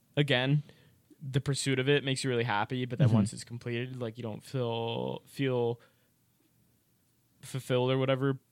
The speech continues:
Speaker 1: And then an-, another aspect is I have, I deal with, like, I get imposter syndrome really, really, really bad.
Speaker 2: Mm-hmm.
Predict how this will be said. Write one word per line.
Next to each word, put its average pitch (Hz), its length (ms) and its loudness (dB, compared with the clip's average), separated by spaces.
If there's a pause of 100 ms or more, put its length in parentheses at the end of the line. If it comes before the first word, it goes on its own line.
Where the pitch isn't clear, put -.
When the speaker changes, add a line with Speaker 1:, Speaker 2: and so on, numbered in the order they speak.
Speaker 1:
And 131 140 2
then 127 140 2
an-, 120 120 -2 (100)
another 139 260 2
aspect 151 380 2
is 160 180 2
I 113 120 2
have, 131 320 2
I 131 120 4
deal 127 640 0
with, 123 340 -2
like, 110 300 -4
I 110 80 -6
get 120 120 -4
imposter 131 500 -4
syndrome 135 480 -2
really, 120 260 0
really, 113 220 -4
really 107 240 -6
bad. 101 360 -8 (100)
Speaker 2:
Mm-hmm. 104 240 4